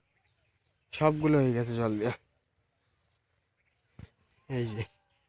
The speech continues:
সব কটাই জল উঠে গেছে। এবার গাছগুলো চেহারা আরও ফিরবে। আবার কিছু সার দেবো এবার এতে। আগের দিন দিয়েছিলাম মাটির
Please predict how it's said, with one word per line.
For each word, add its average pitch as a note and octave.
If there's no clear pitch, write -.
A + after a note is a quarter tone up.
সব D3
কটাই C#3+
জল A#2+
উঠে A2
গেছে। A2+
এবার D3
গাছগুলো C#3+
চেহারা D#3
আরও F3+
ফিরবে। A#2
আবার C#3
কিছু D#3
সার F3
দেবো D3
এবার A2+
এতে। G2+
আগের C#3+
দিন E3+
দিয়েছিলাম F3+
মাটির D3+